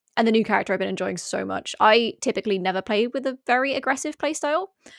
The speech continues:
Uh, I have now since been playing Ashe for, like, a week straight and have only been playing very <laughs> aggressively, and it's really fun. <laughs> Uh, so, yeah,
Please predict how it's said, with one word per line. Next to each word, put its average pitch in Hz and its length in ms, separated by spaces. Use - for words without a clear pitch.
Uh, 196 240
I 214 120
have 214 200
now 214 360
since 226 300
been 190 180
playing 190 260
Ashe 202 280
for, 196 100
like, - 320
a 214 60
week 202 260
straight 240 360
and 214 160
have 196 180
only 208 260
been - 200
playing 202 260
very 202 300
<laughs> - 20
aggressively, - 560
and - 100
it's - 120
really 196 320
fun. 208 320
<laughs> - 160
Uh, 202 280
so, 202 360
yeah, 196 240